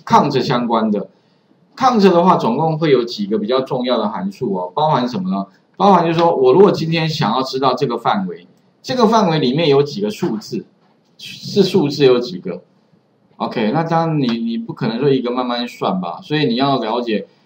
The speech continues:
用哪个函数可以解决这个问题。第二个的话呢，也许你可以帮我算里面有资料的，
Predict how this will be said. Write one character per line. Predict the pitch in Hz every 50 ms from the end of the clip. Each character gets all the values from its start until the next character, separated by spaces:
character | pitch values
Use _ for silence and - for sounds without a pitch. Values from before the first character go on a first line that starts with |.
| _ _
用 | - 165 165 151
哪 | 127 101 101
个 | 107 113
函 | 107 110 98 110 117
数 | 135 143 127
可 | 110 123 113
以 | 110
解 | 110 104 95 92
决 | 92 104
这 | 107
个 | 110 110
问 | 107 95 90
题。 | - 87 87 - _ _ _ _ _ _ _
第 | - 240 262
二 | 262 254
个 | 220
的 | 202 196
话 | 196 214 202 190
呢， | 170 165 160 160
也 | 160 170
许 | 160 147 143 127
你 | 123 117
可 | 127 151 151
以 | 143
帮 | - 147 143 143
我 | 117 110
算 | 107 - 143 127 120
里 | 120 117 120
面 | 156 185 170
有 | 120 107 98
资 | 92 - - 120
料 | 120 127 120 95 95
的， | 90 90 82